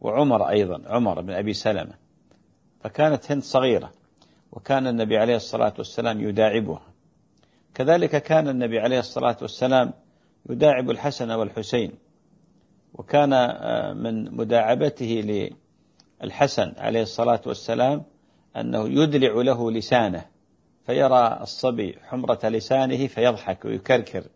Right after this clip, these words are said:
عليه الصلاة والسلام، يعني يخرج لسانه، يخرج لسانه.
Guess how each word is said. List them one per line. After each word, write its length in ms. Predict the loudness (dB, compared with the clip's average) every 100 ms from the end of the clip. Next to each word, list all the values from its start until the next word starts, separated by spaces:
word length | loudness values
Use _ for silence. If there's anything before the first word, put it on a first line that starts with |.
| _ _ _ _ _ -4
عليه 280 | 0 4 2
الصلاة 420 | 2 2 2 0
والسلام، 480 | -6 -12 -10 -10 -12 _ _ _ _
يعني 220 | -6 0
يخرج 360 | 0 2 2 2
لسانه، 460 | 2 4 2 2 -12 _ _ _ _ _ -10
يخرج 300 | -8 -4 -2
لسانه. 460 | 0 -2 -2 -4